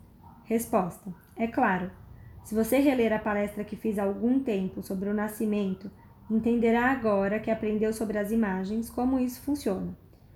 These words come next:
Talvez você se lembre de que na época expli-, expliquei que, quando a entidade está preparada para a vida, certos problemas no corpo fluídico são deixados mais na superfície.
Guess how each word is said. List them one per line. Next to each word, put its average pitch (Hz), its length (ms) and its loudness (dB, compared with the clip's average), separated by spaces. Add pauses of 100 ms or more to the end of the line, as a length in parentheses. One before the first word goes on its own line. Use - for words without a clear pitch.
(240)
Talvez 240 340 2
você 247 240 -2
se 226 140 -6
lembre 220 400 4
de 190 160 -8
que - 120 -6
na 214 180 0
época 226 440 0
expli-, 220 480 -4
expliquei 226 580 -2
que, 180 300 -4 (440)
quando 294 280 4
a 277 60 2
entidade 226 460 0
está 214 180 -4
preparada 214 640 -2
para 185 200 -6
a 190 40 -4
vida, 196 400 -2 (360)
certos 254 300 2
problemas 214 520 0
no 233 120 0
corpo 220 360 -2
fluídico 226 680 -2
são 233 220 -2
deixados 233 520 0
mais 220 320 4
na 240 100 0
superfície. 262 640 -6